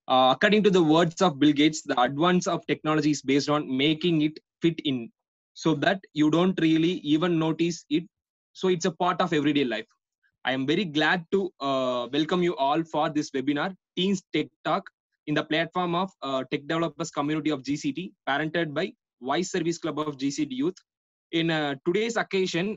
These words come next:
uh, we have our resource person, Mister Akash Pawan, uh, final year mechanical student. Uh, I am very glad to, uh, introduce our guest speaker for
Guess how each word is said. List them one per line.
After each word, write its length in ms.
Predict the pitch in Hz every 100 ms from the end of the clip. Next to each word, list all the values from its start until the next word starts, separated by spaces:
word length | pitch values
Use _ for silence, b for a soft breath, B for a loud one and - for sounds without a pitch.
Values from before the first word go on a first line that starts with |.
| -
uh, 460 | 139 139 135 131
we 80 | 135
have 200 | 147 160
our 160 | 170 160
resource 340 | 143 139 165 -
person, 280 | 156 165 185 -
Mister 240 | 139 -
Akash 380 | 135 127 139 156 -
Pawan, 240 | 135 180 - _ _ -
uh, 180 | 127 127 135
final 240 | 143 165
year 100 | 165
mechanical 420 | 151 135 156 160
student. 400 | 147 - 139 175 - _ -
Uh, 260 | 131 127 123
I 20 | 131 139
am 140 | 135
very 120 | 143 165
glad 380 | 139 147 156 - 170
to, 40 | 156 139 127
uh, 60 | 127
introduce 320 | 135 147 156 151
our 280 | 135 123 113 _
guest 220 | 143 143
speaker 320 | - 160 151 156
for 140 | 143